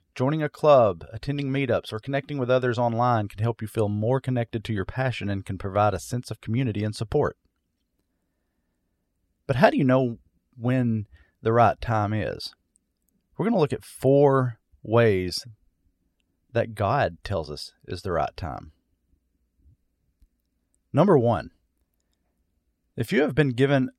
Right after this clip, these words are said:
a godly passion that you would do even if you didn't have to, this is a good sign God is saying it's time to pursue that passion. An obligation is something you have to do.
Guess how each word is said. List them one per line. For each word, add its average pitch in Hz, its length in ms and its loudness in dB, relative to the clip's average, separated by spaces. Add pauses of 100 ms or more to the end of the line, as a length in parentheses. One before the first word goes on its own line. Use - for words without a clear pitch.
(160)
a 120 100 -6
godly 107 500 0
passion 120 680 -2 (260)
that 110 140 -6
you 113 100 -4
would 117 180 -4
do 113 360 -2 (360)
even 120 240 -2
if 139 200 -4
you 113 80 -6
didn't 110 300 -6
have 85 340 -4
to, 147 300 -4 (460)
this 113 380 -2
is 113 140 -6
a 107 40 -4
good 92 240 -6
sign 107 360 -2
God 98 200 4
is 110 120 0
saying 117 260 0
it's - 140 -8
time 120 180 0
to 107 80 -6
pursue - 360 -4
that - 180 -2
passion. - 380 -4 (800)
An 113 120 0
obligation 131 640 4
is 101 100 -4
something 98 320 -4
you 87 140 -6
have - 340 -4
to 90 80 -12
do. 73 160 -10